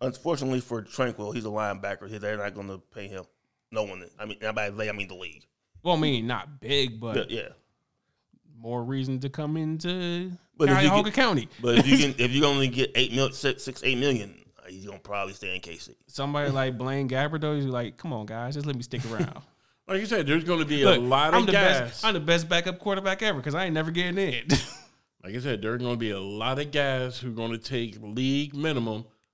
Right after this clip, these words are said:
Speaker 3: who have
Speaker 2: Just to,
Speaker 3: gotten
Speaker 2: just to
Speaker 3: paid.
Speaker 2: be
Speaker 3: There you go.
Speaker 2: in Kansas City.
Speaker 3: And, I mean, there may be dudes coming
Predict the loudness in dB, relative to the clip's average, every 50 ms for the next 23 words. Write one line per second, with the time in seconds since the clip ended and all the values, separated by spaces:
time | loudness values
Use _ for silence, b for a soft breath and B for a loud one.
0 | _ _ _ -4 -4 -4 -2 -2 0 2 4 4 4 2 0 -2 -2 0 2 4
1 | 4 6 4 4 2 0 0 0 2 2 2 2 0 -2 -6 _ _ _ _ _
2 | _ -12 -10 -8 -6 -4 -4 -4 -2 -2 -2 0 2 2 2 2 0 -2 -4 -4
3 | -4 -4 -4 -6 -6 -6 -6 -8 -10 -14 -20 _ _ _ _ -2 2 4 6 6
4 | 6 4 4 4 6 6 6 6 6 6 6 6 6 4 2 -2 -4 -2 -2 -2
5 | -2 0 0 2 2 0 0 -2 -6 -10 -10 -6 -4 -2 0 0 0 0 -2 -4